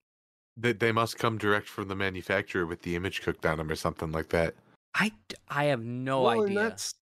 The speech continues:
Speaker 3: that's the thing is with Chromebooks, uh, when you deploy them,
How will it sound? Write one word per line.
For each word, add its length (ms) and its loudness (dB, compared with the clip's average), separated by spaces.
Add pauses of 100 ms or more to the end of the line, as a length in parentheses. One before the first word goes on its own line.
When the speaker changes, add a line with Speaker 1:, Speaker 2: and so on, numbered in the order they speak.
(460)
Speaker 3:
that's 300 0
the 80 -2
thing 640 4
is 480 0 (100)
with 340 4 (220)
Chromebooks, 800 2 (640)
uh, 460 6
when 340 0
you 140 2
deploy 520 2
them, 420 2